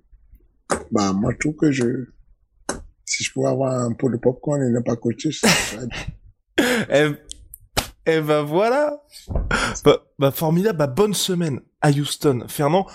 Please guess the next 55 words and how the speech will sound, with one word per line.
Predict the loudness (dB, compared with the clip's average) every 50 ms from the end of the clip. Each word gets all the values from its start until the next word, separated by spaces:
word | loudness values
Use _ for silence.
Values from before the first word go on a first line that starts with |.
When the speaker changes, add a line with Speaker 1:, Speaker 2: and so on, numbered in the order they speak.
| -20 -20 -20 _ 0
Speaker 2:
petit | 2 2 2 2 0 -2 -2
point | -4 0 0 0 0
très | 0 0 -2 0 0
important. | 0 -2 -2 -4 -4 -2 -2
Il | -2
y |
a |
pas | 0 2 0
mal | 0
de | 0
gens | -2 -4
qui | -4 -4
disent, « | -4 -2 0
Mais | 0 0
les | 0 0
gars, | 0 -2 -2 -2 -6 -8
où | -4 2 2 2
est-ce | 2 2 -4
qu'on | -4 -2 -4 -2
peut | 0 0 0 0
trouver | 0 -4 -6 -2 2 2 0 0
King | -2 -4 -2 0 0
Energy | 2 0 0 0 0 2
en | 2 2
podcast ? » | 2 0 -4 -6 -2 2 2 2 2 0 -6 -10 -14 -14 -14 -14 -4 -4
Bah, | -4 -2
pour | -2 -4 -6
King | -2 -2 0 0
Energy, | 2 0 0 0
ce | -2 -2 -2
n'est | -2 -2
pas | 0 2 2 2
sur | 2 0 -2 -2 0
la | 0 0
sueur, | -2 -2 -2 -2 -2
parce | -2 -4 -8
que | -6 2
comme | 4 4 4 4
c'est | -2 -2 0 0 -2 -2 -6 -20 -20 -20 -20 _ -4
un | -4 -2
podcast | 2 2 0 2 2 0 0 0 0 _ -10
d'exception, | -4 2 2 2 2 2 0 0 0 0 -2 -6 -2 0 0 0 0 -2 -10 _ _ -4 -2
avec | -2 0 0 -2 -2 -2
un | -4 -4
co-host | -4 -2 -2 -2 0 0 0 0 -2 -2 -4
d'exception, | -4 -2 -2 0 0 0 0 0 -2 0 0
la | 0 -2
personne | -2 -4 -6 -4 0 0 0 2
de | 2 2
Fr-, | 0 0 -4 -6 -6
Fernand | -2 -2 0 0 0 0 0
Lopez, | 0 -2 2 4 2 2 2 0 -8 -14 -14 -12 -12 -12 -14 -16 _ _ _ -2
il | -2 -2 -2 -4 -2
y | 0 0
a | 0 0 -2 -6